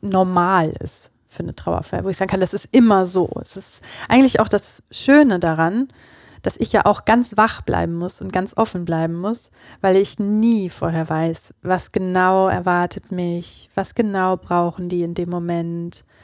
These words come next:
Also ich muss da mit sehr feinen Antennen immer wieder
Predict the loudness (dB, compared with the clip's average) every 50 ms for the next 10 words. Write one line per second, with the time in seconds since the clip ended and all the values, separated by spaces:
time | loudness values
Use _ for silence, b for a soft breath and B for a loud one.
0 | b b b b b b b -8 -6 -4 -2 -4 -4 -4 -6 -8 -8 -6 -4 -4
1 | -4 -6 -2 0 2 4 4 4 2 0 0 0 0 0 0 -2 -4 -4 -4 -2
2 | 0 0 0 0 0 -2 -6 -6 -6 -8 -2 0 0 0 2 2 2 2 2 0
3 | 0 0 0 0 0 0 -2 -4 -8